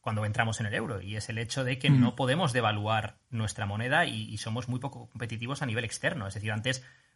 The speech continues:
Speaker 1: cuando queríamos hacer exportaciones, pues podíamos exportar, eh, devaluábamos la moneda, entonces podíamos exportar mucho, el precio de, de las cosas dentro de nuestra economía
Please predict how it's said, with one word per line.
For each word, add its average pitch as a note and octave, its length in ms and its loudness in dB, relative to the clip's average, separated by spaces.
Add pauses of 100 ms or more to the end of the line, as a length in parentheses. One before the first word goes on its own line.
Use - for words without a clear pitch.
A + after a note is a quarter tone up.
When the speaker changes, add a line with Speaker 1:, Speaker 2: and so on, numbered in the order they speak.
Speaker 1:
cuando A#2 220 -2
queríamos A#2+ 280 0
hacer B2+ 200 2
exportaciones, B2+ 720 0 (440)
pues A2+ 140 -6
podíamos A2 540 -2
exportar, C#3 560 0
eh, A#2 60 -6
devaluábamos A2 400 -2
la A#2+ 60 -2
moneda, C3 260 0
entonces B2+ 240 -2
podíamos A2 260 -4
exportar A2+ 340 -2
mucho, D#3+ 520 -2
el G2+ 260 -8
precio A2+ 400 -2
de, A2+ 140 -4
de A2+ 500 -6
las A2 140 -4
cosas B2 160 -2
dentro A2 180 -6
de A2 40 -2
nuestra A2 180 -6
economía A2+ 500 -2